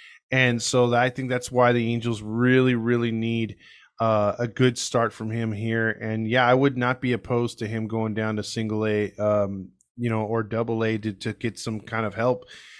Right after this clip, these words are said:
uh, and to, and to get some confidence back. And make sure when you, before you send him on that bus ride or plane ride, whatever Artie wants to pay for,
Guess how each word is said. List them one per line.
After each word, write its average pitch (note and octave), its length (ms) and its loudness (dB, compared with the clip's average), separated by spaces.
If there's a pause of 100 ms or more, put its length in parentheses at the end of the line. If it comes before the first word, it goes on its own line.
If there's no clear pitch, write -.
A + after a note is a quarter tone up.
(200)
uh, A2+ 340 2
and A#2+ 200 -4
to, - 120 -10
and A#2+ 200 -4
to A2 40 -8
get A#2 160 -2
some A#2 120 -6
confidence A#2+ 460 0
back. G#2+ 280 0
And A2+ 260 -4
make B2 200 -2
sure C3 400 2
when A#2+ 180 -2
you, A#2 120 -4
before A2+ 420 2
you B2 100 2
send B2 240 -2
him A#2+ 100 -2
on A#2 120 0
that G#2+ 200 -4
bus B2 300 4
ride A2+ 300 2
or G#2+ 100 -4
plane A#2+ 300 -6
ride, G#2+ 200 -2
whatever A2 320 -2
Artie A2 220 0
wants G#2+ 220 -6
to - 100 -16
pay B2 220 -4
for, G2+ 320 -8